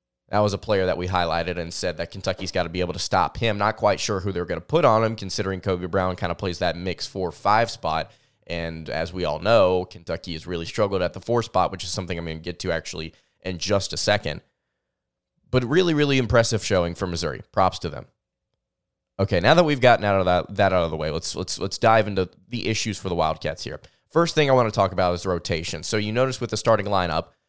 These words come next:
it was Oscar Tshiebwe at the five, and then it was Lance Ware at the four. John Calipari decided in all of his tinkering and lineup rotation, which apparently, according to him,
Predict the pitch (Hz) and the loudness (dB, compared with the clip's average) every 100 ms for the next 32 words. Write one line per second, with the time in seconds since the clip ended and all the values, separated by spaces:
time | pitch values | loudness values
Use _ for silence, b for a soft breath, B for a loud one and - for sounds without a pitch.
0 | _ 98 110 123 135 127 - 123 110 101 | _ -2 4 6 4 0 0 0 2 2
1 | 95 - 85 80 73 90 _ _ _ 120 | 2 -2 -2 0 -2 -6 _ _ _ 0
2 | 135 131 110 92 104 170 202 - 80 101 | 2 2 0 0 2 2 0 -6 -2 2
3 | 131 87 73 - 110 - 90 - 113 80 | 4 2 -2 -2 -2 -2 -4 -2 0 0
4 | - - _ _ _ _ _ - 127 175 | -6 -16 _ _ _ _ _ 2 2 4
5 | 180 160 - 151 143 120 113 127 117 113 | 4 4 6 6 6 2 2 4 4 4
6 | 110 113 117 156 175 180 139 151 151 151 | 0 4 6 8 8 4 2 0 0 0
7 | 143 - - 147 143 147 147 127 117 123 | -2 -4 -2 -2 0 0 0 2 4 4
8 | 120 110 104 92 95 107 101 104 - 147 | 4 0 0 -2 0 0 -2 -2 0 2
9 | 147 127 113 113 - 127 117 95 104 92 | 2 0 -2 -4 -2 -2 0 -2 -2 -2